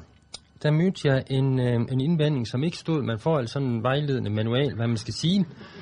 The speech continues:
Der mødte jeg en indvending, som, som jeg havde meget svært ved at forholde sig til. Det var en mand, som sagde til mig, at, øh,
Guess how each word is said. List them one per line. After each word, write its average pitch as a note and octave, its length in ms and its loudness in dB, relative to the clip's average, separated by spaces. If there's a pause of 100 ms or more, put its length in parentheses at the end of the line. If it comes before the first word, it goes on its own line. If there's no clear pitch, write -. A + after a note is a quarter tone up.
(220)
Der D#3+ 60 2
mødte E3+ 200 4
jeg D#3 60 6
en C#3+ 60 4
indvending, D#3+ 420 4
som, C3 460 6
som C#3+ 300 6
jeg C3 160 10
havde C3+ 160 8
meget D3+ 180 10
svært D3+ 280 6
ved D3 80 6
at C3+ 100 2
forholde C3+ 340 4
sig A2+ 160 -8
til. B2+ 160 2
Det - 1120 -6
var F3+ 60 6
en F3+ 80 10
mand, G3 160 10
som D#3 180 6
sagde D3 220 4
til F3+ 200 4
mig, D#3 360 10
at, C3+ 440 2
øh, B2+ 240 8